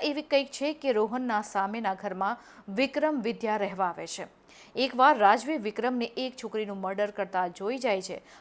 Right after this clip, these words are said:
હવે એ ઘટના સત્ય છે કે પછી રાજવીનો ભ્રમ? આ ઘટના માટે વિક્રમ અને આ યંગસ્ટર્સ વચ્ચે સંતાકૂકડીનો ખેલ રમાય છે.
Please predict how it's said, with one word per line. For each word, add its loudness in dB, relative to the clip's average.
હવે 8
એ 2
ઘટના 0
સત્ય -2
છે -4
કે -8
પછી -2
રાજવીનો 2
ભ્રમ? -4
આ 4
ઘટના -2
માટે 4
વિક્રમ -2
અને -4
આ 0
યંગસ્ટર્સ -2
વચ્ચે -4
સંતાકૂકડીનો -2
ખેલ -4
રમાય -10
છે. -14